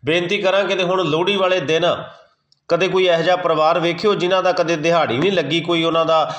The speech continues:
ਘਰ ਦੇ ਵਿੱਚ ਬੱਚੇ ਉਹਨਾਂ ਦੇ ਬੈਠੇ ਆ, ਉਹਨਾਂ ਨੂੰ ਲੈ ਕੇ ਕੁਝ ਸਮਾਨ ਦੇ ਦਿਓ ਲੋਹੜੀ ਦਾ, ਉਹ ਵੀ ਖਾ ਲੈਣਗੇ, ਉਹਨਾਂ ਦਾ ਵੀ ਜੀਅ ਕਰਦਾ ਆ। ਇਹੋ ਜਿਹਾ ਕੋਈ ਪਰਿਵਾਰ, ਕੋਈ ਰਾਸ਼ਨ ਦੇ ਦਿਓ ਉਹਨਾਂ ਨੂੰ ਕਿ, "ਲੈ ਭਾਈ, ਤੁਸੀਂ ਦੋ ਦਿਨ ਦੀ ਰੋਟੀ ਘੱਟੋ ਘੱਟ ਖਾ ਲਿਓ।" ਕੋਈ ਗਰਮ ਕੱਪੜਾ ਆਦਿਕ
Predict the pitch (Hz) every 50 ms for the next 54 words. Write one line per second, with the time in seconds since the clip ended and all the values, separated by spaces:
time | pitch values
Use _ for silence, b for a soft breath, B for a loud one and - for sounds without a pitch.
0 | B B B B - 170 160 139 135 131 156 151 165 151 156 139 143 139 - -
1 | 156 156 156 151 147 131 147 151 156 151 156 147 127 139 139 139 139 147 147 156
2 | 165 - 151 156 156 156 160 160 170 151 - - - 139 127 127 135 135 135 135
3 | 135 156 147 147 151 143 147 143 - 147 127 123 120 127 135 139 131 143 143 139
4 | 156 170 170 151 147 160 180 190 202 185 185 185 170 143 117 90 127 151 147 143
5 | 147 135 - 131 127 127 131 135 135 135 123 135 135 139 135 131 135 127 127 117
6 | 101 120 120 117 - 117 104 104 95 98 98 95 - - - - - _ _ _
7 | _ _ _ _ _ _ _ _ _ _ _ _ _ 117 120 127 131 135 139 127
8 | 135 131 135 - 120 110 110 110 113 110 107 - - 156 147 143 147 147 143 -
9 | 185 185 185 170 175 180 170 180 180 175 170 175 175 170 151 135 160 B B B
10 | B B B - 156 147 147 147 151 147 160 147 151 165 160 165 156 151 151 123
11 | 135 131 131 127 127 135 135 139 123 120 113 - 127 123 127 135 - - 101 101
12 | 104 107 95 - - - 85 82 85 92 - - - - _ _ _ _ _ _
13 | _ _ _ _ _ _ _ - 160 165 156 123 135 143 156 165 175 170 160 151
14 | - 165 175 180 151 160 160 160 165 180 - 175 170 143 B